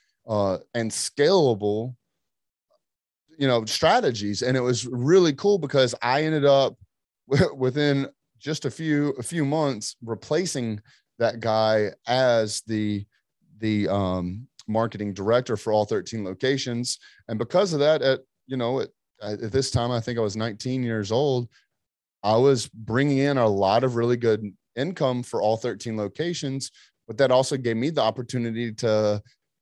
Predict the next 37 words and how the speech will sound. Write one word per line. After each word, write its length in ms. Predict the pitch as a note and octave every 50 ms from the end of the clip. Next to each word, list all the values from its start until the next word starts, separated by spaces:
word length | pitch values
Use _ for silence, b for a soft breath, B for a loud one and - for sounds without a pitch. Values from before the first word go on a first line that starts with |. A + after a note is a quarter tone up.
| _ -
come 200 | D3 C3+ C#3 B2+
to 120 | B2+ A#2
a 40 | G#2
crossroads 680 | - - D3 E3 F3 - - C3+ B2+ B2+ C3 A#2+ A#2
where 180 | A#2+ A#2+ A#2 A#2+
I 60 | A#2+
was 160 | A#2+ A#2 A2+
like, 220 | A#2+ A2+ A2 -
"Hey, 380 | - - D#3+ F3 E3 C#3+ A#2+ - - - _ _ _ _ _ _
here 180 | - C#3 D#3 E3
I 140 | C#3+ C3 C3+
am 220 | D3 D3 C3+ B2+
making 240 | C3 B2+ A#2+ B2+ A#2
more 180 | A2+ B2+ C#3 B2
money 360 | B2+ C3+ C3+ B2+ A#2 A2+ F2+
at 140 | G2+ F#2 G#2
nineteen 400 | A#2 B2 B2+ A#2 A2+ B2 A#2+ A#2
years 240 | A2+ G#2+ G#2 F#2
old 380 | A2 A#2+ B2 A#2 A2 G#2+ G#2 G#2 _ _ _ _ _ _ _ _
than 520 | - A2+ A2+ A2+ A2 G#2+ G#2+ G#2+ G#2 G2 E2+ _ _ G#2
the 100 | - A2
career 320 | - - - A2+ A#2+ C3 B2+
path 260 | B2+ C3 A2+ G#2+ -
I 60 | G2
was 160 | F#2+ F#2 -
choosing 760 | - - - D3+ E3 F3+ D#3 B2 A2 G#2 G#2 G2+ G#2+ A2+ A#2+ - _ _ _ _ _ _ _ _ -
if 100 | A2 G#2+
I 100 | A#2 A2
had 140 | G#2+ G#2+ G2+
graduated 960 | G#2+ G#2 G2+ A#2+ C3 C3 B2 B2 A2+ G#2 F#2+ F#2 F#2+ G2+ G2+ G#2 A#2+ A#2+ - _ _ _ _ _ _ _ _ _
and 180 | A#2 A#2 A2 G2
continued 460 | - A#2+ A2 - B2+ A#2 A2 G#2+ G#2
on 200 | A2 A2+ A#2 A2+
down 160 | G#2+ G#2+ G2+
that 180 | G2+ D2 - -
path." 420 | - B2+ C#3+ D#3 C3+ G#2+ - -
So 500 | - - - - A#2 G#2+ G#2 G#2 G#2 G2+